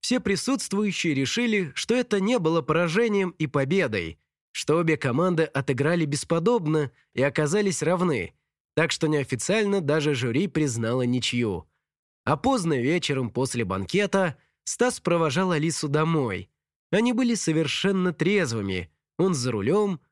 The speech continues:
а Алиса вообще не пила спиртного никогда и не собиралась этого делать. Он вез ее в своей машине и от чего-то всю дорогу оба молчали.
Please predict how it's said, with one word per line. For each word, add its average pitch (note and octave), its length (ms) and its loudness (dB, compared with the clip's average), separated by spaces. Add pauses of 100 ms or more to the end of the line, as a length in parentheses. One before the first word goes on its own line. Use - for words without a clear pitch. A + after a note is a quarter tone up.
(120)
а F3 60 2
Алиса B3 380 0
вообще G#3+ 500 -2
не A3 120 0
пила F#3 260 0
спиртного D3+ 600 -2
никогда D3 680 -2 (300)
и C#3 80 0
не E3 160 0
собиралась B2+ 720 -2
этого A#2+ 360 -2
делать. A2 600 -4 (800)
Он A3 220 2
вез G#3+ 320 0
ее F#3+ 160 2
в - 60 -4
своей E3 280 0
машине F3+ 720 0 (240)
и D#3 60 2
от G3 100 0
чего-то A#3 460 0
всю E3+ 180 -2
дорогу C#3+ 400 0
оба D3 240 0
молчали. C#3 840 0